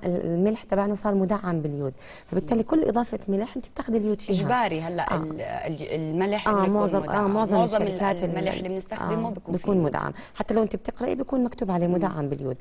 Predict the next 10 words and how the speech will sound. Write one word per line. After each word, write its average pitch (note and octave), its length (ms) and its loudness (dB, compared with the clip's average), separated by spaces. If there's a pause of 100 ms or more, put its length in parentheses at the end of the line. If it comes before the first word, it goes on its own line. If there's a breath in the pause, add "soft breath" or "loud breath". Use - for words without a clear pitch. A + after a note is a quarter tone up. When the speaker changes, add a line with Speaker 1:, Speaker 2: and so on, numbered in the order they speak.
Speaker 2:
مم. D#3+ 60 -10 (160 loud breath)
Speaker 1:
هلا G3 200 2
الفكرة G#3 420 0
الثانية C4 340 2
إنه A#3+ 160 4
أنت A#3+ 200 -2
ك-، F3+ 120 -4
احتياجاتك A3+ 720 -2
من G#3+ 120 4
اليود G#3 320 2